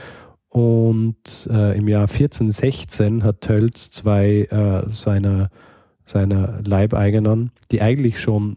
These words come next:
die eigentlich schon Bürger waren, wieder hergeben müssen. Und,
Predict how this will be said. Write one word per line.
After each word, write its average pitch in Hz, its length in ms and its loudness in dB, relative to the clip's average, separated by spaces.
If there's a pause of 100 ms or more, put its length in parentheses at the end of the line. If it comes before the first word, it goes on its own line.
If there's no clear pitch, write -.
die 107 200 -2
eigentlich 110 240 2
schon 113 100 -2
Bürger 120 320 0
waren, 101 300 0 (420)
wieder 107 260 2
hergeben 95 400 0
müssen. 104 280 -14 (440)
Und, 135 260 -2